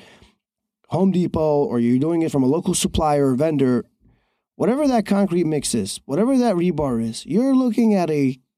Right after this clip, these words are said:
two to four percent difference in mock-up in price. Now, labor, right?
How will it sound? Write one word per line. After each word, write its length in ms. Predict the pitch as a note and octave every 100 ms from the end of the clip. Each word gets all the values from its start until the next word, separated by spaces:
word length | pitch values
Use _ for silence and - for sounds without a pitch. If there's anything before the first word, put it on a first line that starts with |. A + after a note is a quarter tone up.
| _ _ _ _ _ _
two 540 | - G#3+ A#3 A#3+ A#3 - -
to 120 | C3
four 220 | - G3
percent 540 | G3 F#3 F3 - C3+
difference 360 | E3+ - C#3+ B2+
in 200 | C#3+ C#3
mock-up 320 | C3+ C#3+ C3+ A#2+
in 120 | A#2+
price. 360 | A#2 - - - _ _ _ _ _ _
Now, 160 | D3 D#3+
labor, 400 | B3+ A#3 B2 - _ _ _ _ _
right? 240 | D3 F#3+